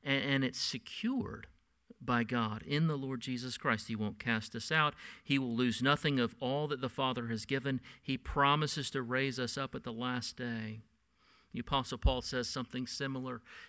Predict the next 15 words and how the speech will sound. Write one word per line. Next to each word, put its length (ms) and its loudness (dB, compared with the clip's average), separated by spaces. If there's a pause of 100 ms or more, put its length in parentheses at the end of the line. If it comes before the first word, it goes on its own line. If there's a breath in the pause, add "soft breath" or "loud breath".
in 80 -4
Philippians 640 -6
chapter 420 -6
one. 420 -4 (500 loud breath)
He, 140 0
he 200 -4
says 280 -2
that 140 -2 (440 loud breath)
God 340 6
will 140 2
complete 840 -8
what 160 -6
he 140 -2
has 140 -6
begun. 560 -8